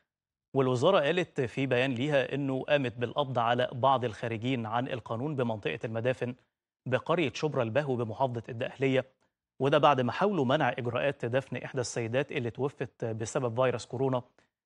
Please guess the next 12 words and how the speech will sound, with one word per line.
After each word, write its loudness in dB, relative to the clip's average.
استجابة 2
للشائعات 0
ودعوات 2
التحريض -4
واللي 2
بتروج 0
ليها 0
اللجان 0
الإلكترونية -2
لجماعة 0
الإخوان -4
الإرهابية -2